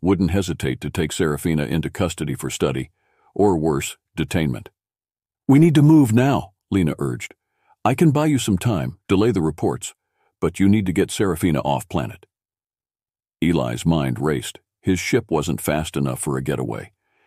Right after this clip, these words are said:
and any attempt to flee would only draw more attention. But Lena had connections, access to the U G C's resources. "Lena, we need a ship, one that can get Serafina back to Nixteria."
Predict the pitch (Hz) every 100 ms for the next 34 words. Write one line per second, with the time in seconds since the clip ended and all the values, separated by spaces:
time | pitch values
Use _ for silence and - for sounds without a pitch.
0 | _ - 76 76 82 71 - 90 67 -
1 | 76 82 65 62 104 73 78 80 76 76
2 | 73 76 65 - 87 120 - 87 _ _
3 | _ _ _ - 69 - 82 92 73 82
4 | 73 - 65 67 - 53 52 - _ _
5 | - 87 90 - 65 67 - 73 67 64
6 | 78 73 71 - 69 62 80 90 62 60
7 | 53 - - _ _ _ - 101 92 95
8 | - 87 90 95 90 - 69 - _ _
9 | _ - 82 101 95 87 - 85 90 -
10 | - 87 78 - 82 69 76 76 - 73
11 | 69 - 92 73 58 58